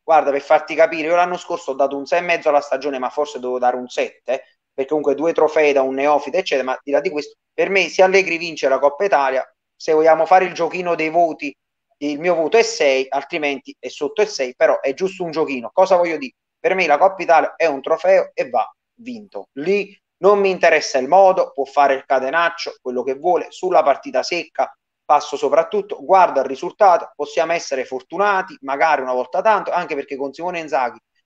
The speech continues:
quest'anno e storicamente anche nelle finali non ci va benissimo, non ci va sempre benissimo.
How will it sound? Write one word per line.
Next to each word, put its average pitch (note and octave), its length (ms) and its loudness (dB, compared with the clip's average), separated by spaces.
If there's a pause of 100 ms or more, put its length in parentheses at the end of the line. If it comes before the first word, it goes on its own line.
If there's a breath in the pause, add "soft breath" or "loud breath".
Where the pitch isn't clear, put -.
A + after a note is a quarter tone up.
quest'anno D3 640 2
e D#3+ 120 -4
storicamente F3+ 840 4
anche F3+ 220 2
nelle D3+ 200 -4
finali D#3+ 460 0 (440)
non G3+ 180 2
ci G3 120 -6
va E3+ 180 6
benissimo, C#3+ 960 -2
non E3+ 180 -8
ci F3 100 -8
va D#3 140 4
sempre D3 460 0
benissimo. B2 420 -4